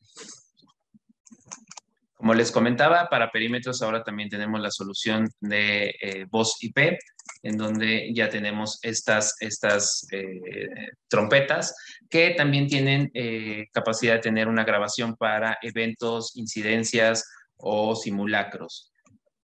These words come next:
Y que están completamente integrados a nuestro software Smart, eh, es-, y, y a nuestro software y a través de,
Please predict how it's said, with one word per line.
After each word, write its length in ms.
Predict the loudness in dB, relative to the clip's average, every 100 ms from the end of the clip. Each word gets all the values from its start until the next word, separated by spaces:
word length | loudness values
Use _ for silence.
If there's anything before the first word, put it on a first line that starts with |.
| _ _ _ _ _ _ _ _ _ _ _ _ _ _ _ _ _ _ -20 -20 _ 0
Y 180 | 4 4
que 80 | 4
están 220 | 2 0
completamente 640 | 0 0 0 -2 -2 -2
integrados 540 | -4 -2 0 0 0 -2
a 60 |
nuestro 280 | -6 -6 -8
software 480 | -4 -2 0 -2 -4 -8 _
Smart, 400 | -8 0 2 2 -2 -8
eh, 760 | -8 -6 -6 -6 -8 -8 -6 -8
es-, 180 | -8 -12
y, 140 | -10 -4
y 160 | -4 -4 -6 0
a 160 | 2
nuestro 260 | 4 4 4
software 480 | 4 4 4 2 -4 _ _
y 280 | 0 2 2
a 140 | 2 2
través 420 | 2 4 2 2
de, 300 | 2 2